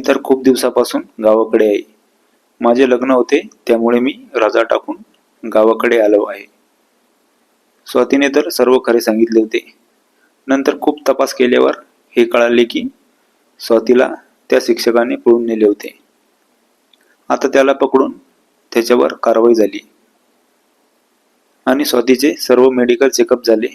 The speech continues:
आणि तिला घरी सोडले. विजय सरचे लग्न पण तुटले होते. त्यांची बायको त्याला सोडून गेली, कारण तिला जेव्हा सर्व कळाले, तेव्हा तिने सर्व नातं तोडलं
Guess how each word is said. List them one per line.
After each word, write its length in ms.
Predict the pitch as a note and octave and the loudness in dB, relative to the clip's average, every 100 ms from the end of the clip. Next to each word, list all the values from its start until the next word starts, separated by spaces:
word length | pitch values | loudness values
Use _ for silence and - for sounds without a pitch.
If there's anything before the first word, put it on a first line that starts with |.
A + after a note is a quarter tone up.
| _ _ _ _ | _ _ _ _
आणि 180 | A#2 A2+ | -4 -2
तिला 240 | A#2+ B2 | 0 0
घरी 260 | B2 A2+ - | 2 0 0
सोडले. 400 | - A2 G#2 G2+ - _ _ _ _ _ _ _ | 2 2 2 -2 -4 _ _ _ _ _ _ _
विजय 220 | A#2+ A#2 C3 | -2 2 2
सरचे 340 | A#2+ A2+ A#2+ | 2 2 2
लग्न 240 | A2+ B2 | 2 0
पण 180 | A#2+ C3 B2+ | -4 -6 -2
तुटले 260 | A#2 A#2 A#2 | -2 2 2
होते. 220 | A2+ C3 - _ _ _ _ _ _ _ _ _ _ _ | 2 0 -6 _ _ _ _ _ _ _ _ _ _ _
त्यांची 280 | B2 B2 C#3 | -4 0 2
बायको 300 | C3 B2+ C3+ | 2 2 2
त्याला 300 | C3 B2+ - - _ _ - | 2 0 -2 -8 _ _ -18
सोडून 320 | - A#2+ B2 | 0 2 4
गेली, 220 | A#2 A2 A2 _ _ _ _ _ _ _ | 2 0 -2 _ _ _ _ _ _ _
कारण 260 | - C3+ C#3 | -4 -4 0
तिला 160 | C#3 C#3 | 2 4
जेव्हा 340 | C3 C3 D3+ | 4 4 2
सर्व 400 | D#3 - A#2 B2+ | -2 -2 2 2
कळाले, 440 | D3+ - A#2 A#2+ D3 - _ _ _ _ _ | 0 -2 -2 0 -4 -6 _ _ _ _ _
तेव्हा 220 | B2+ A#2+ A#2+ | 0 2 2
तिने 400 | B2 B2+ C#3+ - | 0 -4 -4 -4
सर्व 320 | - A#2 A#2+ | 0 2 2
नातं 280 | A#2 A2+ B2 | 2 0 -2
तोडलं 400 | - A2+ A2+ | 2 2 2